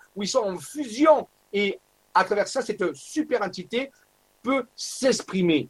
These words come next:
hein. C'est, elle peut s'exprimer et elle nous montre à, à, à travers, euh, leur présence, et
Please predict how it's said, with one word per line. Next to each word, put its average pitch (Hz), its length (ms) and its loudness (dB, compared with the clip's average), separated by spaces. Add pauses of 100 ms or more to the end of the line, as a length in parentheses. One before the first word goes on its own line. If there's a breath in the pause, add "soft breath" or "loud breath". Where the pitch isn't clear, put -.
(160)
hein. 185 140 -2 (240 loud breath)
C'est, 165 180 0
elle 165 160 6
peut 262 80 -4
s'exprimer 214 640 2 (120)
et 180 100 8
elle 185 80 6
nous 220 200 2
montre 247 600 4 (180 soft breath)
à, 147 120 6
à, 151 440 4
à 160 60 2
travers, 165 360 2
euh, 143 540 0 (260)
leur - 180 -4
présence, 233 560 2
et 156 340 2